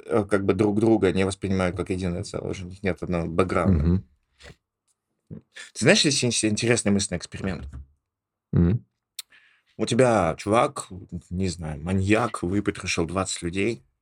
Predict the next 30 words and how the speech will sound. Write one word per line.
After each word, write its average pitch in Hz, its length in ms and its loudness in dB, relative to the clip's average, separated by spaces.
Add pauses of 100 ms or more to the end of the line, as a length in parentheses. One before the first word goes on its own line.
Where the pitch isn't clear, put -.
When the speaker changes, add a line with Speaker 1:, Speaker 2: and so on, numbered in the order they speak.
(200)
Speaker 1:
и 90 300 0
Speaker 2:
Мгм. 90 160 2
Speaker 1:
ты 90 100 0
доказал, 95 440 0
что 95 160 4
он 87 100 4
полностью 85 560 2
потерял 80 460 2
память 78 360 2
об 69 100 -2
этих 67 200 -4
событиях. - 640 -6 (340)
Speaker 2:
Мгм. 85 380 2 (120)
Speaker 1:
И - 80 2
вернулся 92 560 6
в - 60 -2
свое, 78 280 4
там, - 200 -4
восемнадцатилетнее 80 800 2
состояние, 87 640 2
где 82 140 0
он 67 280 -6
божий 85 420 2
одуванчик, 87 640 0
добряк, 87 560 2 (160)
хороший 82 420 0
человек. - 440 -2 (420)
Вот 101 140 6
он, 98 100 10
Speaker 2:
Мгм. 78 100 4